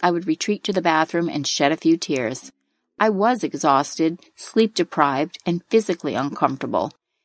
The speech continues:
And a tiny part of me felt sorry for myself on a few of those late night sheet changes. If I wasn't pregnant, I probably would have had an extra glass of wine or two. But since that wasn't in the cards, I realized that I was only human too.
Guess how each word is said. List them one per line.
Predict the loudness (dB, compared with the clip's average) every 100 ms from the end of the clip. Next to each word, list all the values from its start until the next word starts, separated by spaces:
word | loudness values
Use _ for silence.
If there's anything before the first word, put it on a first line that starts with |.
| _ -2
And | 0
a | 0
tiny | 2 2 2 -2
part | 2 4 4
of |
me | 0 -2
felt | 0 0
sorry | 0 2 4 2
for | -2
myself | -4 -4 -2 0 0 0
on | -4
a |
few | -2 4 4
of | 4
those | 0 -2 -2
late | 2 4 2
night | 0 -2 -2
sheet | -2 -2
changes. | 0 -2 0 -2 -4 -8 -14 _ _ _ _ _ _ _ _
If | -2
I | 0 2
wasn't | 2 2 0 0
pregnant, | 2 2 2 0 0 2
I | 2
probably | 2 0 2 2 4 4
would | 4
have | 0
had | 2 0
an | 2 2
extra | 0 2 0
glass | 4 2 2
of | -2 2
wine | 2 2
or | 0
two. | 0 0 0 -4 _ _ _
But | -2
since | 0 0 0 2
that | 0 2
wasn't | 2 0 -2
in | -2
the | -6
cards, | 0 2 2 0 -6 -16 _ _ _
I | 0
realized | 2 2 4 4 4 2 0 0
that | 2 2 _ _ 0
I | 2
was | 2
only | 0 2
human | 2 4 4 2
too. | 2 2 2